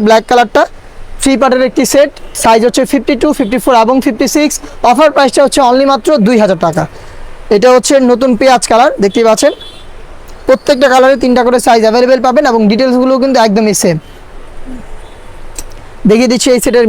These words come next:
মেরুন কালারটা, দেখতেই পাচ্ছেন থ্রি পার্টের একটি চমৎকার গর্জিয়াস পার্টি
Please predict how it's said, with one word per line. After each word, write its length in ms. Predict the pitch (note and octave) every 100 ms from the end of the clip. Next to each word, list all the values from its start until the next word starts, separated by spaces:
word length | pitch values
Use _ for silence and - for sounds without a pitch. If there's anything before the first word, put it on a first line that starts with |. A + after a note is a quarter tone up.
| G#3
মেরুন 260 | A3+ B3+ B3+
কালারটা, 320 | C4 B3 D4+ E4 - - - - -
দেখতেই 220 | G3+ G3 A3+
পাচ্ছেন 220 | A3 C#4 D4
থ্রি 120 | - A3
পার্টের 220 | A3+ A3 G#3
একটি 100 | A3+ -
চমৎকার 400 | C#4+ D4 - B3
গর্জিয়াস 300 | A#3+ G3+ A#3+ -
পার্টি 200 | A3+ G#3+